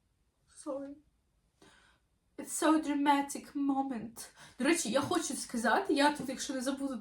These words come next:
перекріплю картинку, як ці всі персонажі виглядають, і я скажу, що я половину персонажів,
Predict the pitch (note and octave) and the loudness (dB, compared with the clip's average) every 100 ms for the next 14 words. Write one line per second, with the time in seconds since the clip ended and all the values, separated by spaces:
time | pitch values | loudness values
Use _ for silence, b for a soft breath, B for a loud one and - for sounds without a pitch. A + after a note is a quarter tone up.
0 | B3+ B3 - D4+ - C4+ C4 B3 - - | 0 0 0 -6 -4 -4 -2 -4 -4 -10
1 | C#4+ G#4+ D4+ - - B B - B3 C4+ | -12 -10 -8 -8 -10 B B 0 0 2
2 | - C#4 C#4 A3 B3+ C#4 B3 B3+ C#4 A#3 | -2 -6 -4 -2 -4 -2 -2 0 -2 -2
3 | B3+ G#3 A3+ G#4 - A3+ B3+ C4 C4+ - | -2 0 0 -2 -4 0 0 0 -6 -8
4 | - C#4 C4+ A3+ G#3+ D#4+ D#4 A#3 - A3+ | -2 -2 0 -2 -2 -4 -6 -8 -8 -6
5 | D4+ | -4